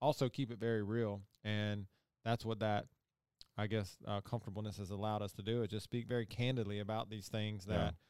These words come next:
Speaker 1: that, um, have been so, um, that we've been so passionate about in our lives as far as our business goes, and, and taking it very seriously and being able to reflect and be open and honest about those things. And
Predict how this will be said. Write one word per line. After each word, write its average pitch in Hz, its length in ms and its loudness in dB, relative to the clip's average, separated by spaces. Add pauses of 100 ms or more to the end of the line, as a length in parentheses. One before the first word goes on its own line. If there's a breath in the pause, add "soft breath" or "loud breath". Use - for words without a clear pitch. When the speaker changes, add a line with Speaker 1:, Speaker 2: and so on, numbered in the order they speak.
(380)
Speaker 1:
that, 110 40 -6
um, 101 540 2 (200)
have 117 180 0
been 113 220 2
so, 110 540 2 (920)
um, 101 420 2 (920)
that 127 120 4
we've 127 160 2
been 135 140 2
so 127 160 2
passionate 117 640 2
about 107 340 0
in 104 80 0
our 104 140 0
lives 107 440 0
as 101 120 -8
far 110 180 0
as 101 100 -2
our 98 100 0
business 123 420 0
goes, 101 380 -2
and, 98 240 -4
and 107 100 -4
taking 123 280 0
it 107 100 -4
very 117 260 2
seriously 113 720 0 (500)
and 104 500 2 (300)
being 117 180 2
able 110 180 2
to - 140 -4
reflect 110 580 2
and 101 120 -2
be 101 200 -2
open 120 280 -2
and 101 120 -2
honest 107 340 -2
about 98 260 -2
those 101 200 -4
things. 101 340 -2
And 98 160 -4